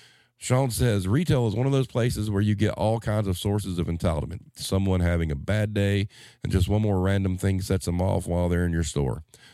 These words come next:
Some rich prick who looks down on your place of work or your staff, someone who knows someone who works there and thinks that means they're get the skeleton key to every door in the place." Yeah, that's it. That is it. You know,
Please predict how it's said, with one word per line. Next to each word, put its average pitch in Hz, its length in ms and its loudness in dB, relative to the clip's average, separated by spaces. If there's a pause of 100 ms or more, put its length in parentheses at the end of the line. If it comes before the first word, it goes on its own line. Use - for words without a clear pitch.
Some 87 300 0
rich 101 280 0
prick 110 300 0
who 98 120 2
looks 95 220 0
down 92 300 0
on 90 160 -2
your 90 80 -2
place 87 340 0
of 76 100 -4
work 95 380 0
or 80 160 0
your 73 140 0
staff, 107 420 0 (400)
someone 107 380 2
who 95 120 4
knows 92 280 2
someone 95 320 2
who 87 120 2
works 104 280 0
there 98 300 0
and 82 140 -6
thinks 92 220 -2
that 69 140 -2
means 87 200 0
they're 85 140 0
get 80 240 -2
the 76 240 -4
skeleton 101 460 0
key 87 220 -2
to 87 180 -4
every 87 240 -2
door 82 180 2
in 85 60 0
the 78 80 -4
place." - 260 -6
Yeah, 120 220 0 (180)
that's 104 300 -2
it. 117 240 -2 (880)
That 98 200 -2
is 101 120 -2
it. 104 200 -2 (1000)
You 104 160 2
know, 85 340 2